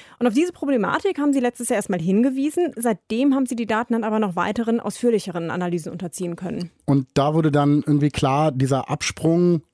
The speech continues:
Speaker 2: der, ja, der Vorteil da wird deutlich.
Speaker 1: Ja, genau. Aber vor allem wurde deutlich, die Bewegungsabläufe von einem unterschenkelamputierten Weitspringer und einem gesunden Athleten sind völlig unterschiedlich.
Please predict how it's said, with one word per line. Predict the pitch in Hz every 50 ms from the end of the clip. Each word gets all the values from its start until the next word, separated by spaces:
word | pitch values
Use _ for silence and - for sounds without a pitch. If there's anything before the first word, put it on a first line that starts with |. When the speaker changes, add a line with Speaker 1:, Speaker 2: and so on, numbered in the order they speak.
| _ - -
Speaker 2:
der, | 135 139 139 139 139 139 131 _ _ _ -
ja, | 127 120
der | 131 131
Vorteil | - - 175 170 - 156 143
da | 135 135 147 151
wird | 143 135 - -
deutlich. | 117 92 98 95 87 92 - - - - - - - -
Speaker 1:
Ja, | - 220 220 208
genau. | 202 233 220 185 175
Aber | - - 220 220 - - 196
vor | 196 - 247 - 156
allem | 262 381 415 277 247 190
wurde | 196 185 196
deutlich, | 190 185 180 185 - - 233 262 - _ - - - - - -
die | 208
Bewegungsabläufe | 208 190 208 311 339 285 226 196 - 170 - - 180 165 175 - 196 180
von | - - 269 285 294
einem | - - 240 247 247 -
unterschenkelamputierten | - 247 247 254 233 - 240 233 208 240 202 196 196 233 226 - - 226 - 226 196
Weitspringer | 196 180 185 - - - - 175 170 170 - - -
und | 262 277 277
einem | - 254 254 247 240
gesunden | 226 240 208 254 277 311 285 254 - -
Athleten | 185 - 185 185 180 170 - 226 254 240 _ -
sind | - 247 247 -
völlig | 294 294 277 - - -
unterschiedlich. | 359 349 262 190 - - 180 160 - - 175 -